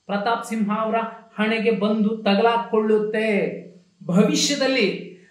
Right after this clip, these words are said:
ರಾಜಕೀಯವಾಗಿ ಇನ್ನೂ ಅತ್ಯುನ್ನತ ಸ್ಥಾನಕ್ಕೆ ಹೋಗ್ಬೇಕು ಅನ್ನುವಂತಹ ಕನಸು ಕಂಡಿರುವಂತಹ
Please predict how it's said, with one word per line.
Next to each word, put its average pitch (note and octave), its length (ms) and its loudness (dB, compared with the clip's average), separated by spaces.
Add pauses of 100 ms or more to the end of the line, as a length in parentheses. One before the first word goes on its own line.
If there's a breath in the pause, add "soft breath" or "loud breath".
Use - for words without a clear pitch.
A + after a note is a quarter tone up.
(100)
ರಾಜಕೀಯವಾಗಿ A#3 840 2
ಇನ್ನೂ A3 260 0
ಅತ್ಯುನ್ನತ B3 460 -2
ಸ್ಥಾನಕ್ಕೆ A3 500 -2
ಹೋಗ್ಬೇಕು A#3+ 420 2
ಅನ್ನುವಂತಹ A#3 320 -6
ಕನಸು A3 360 -4
ಕಂಡಿರುವಂತಹ A3+ 580 -2